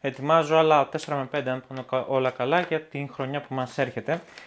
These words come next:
Ήταν μια ενδιαφέρουσα χρονιά, είχε και τα πάνω της, είχε και τα κάτω της.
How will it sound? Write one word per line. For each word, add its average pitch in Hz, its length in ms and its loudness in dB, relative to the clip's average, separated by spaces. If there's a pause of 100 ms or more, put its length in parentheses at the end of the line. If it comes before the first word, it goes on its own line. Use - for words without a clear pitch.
(120)
Ήταν 208 180 4
μια 202 120 4
ενδιαφέρουσα 165 480 2
χρονιά, 165 540 -4
είχε 143 260 -6
και 139 80 -2
τα 123 100 -2
πάνω 165 220 2
της, - 140 -14
είχε 139 140 -8
και 127 140 -8
τα 120 100 -4
κάτω 123 300 0
της. 190 280 -4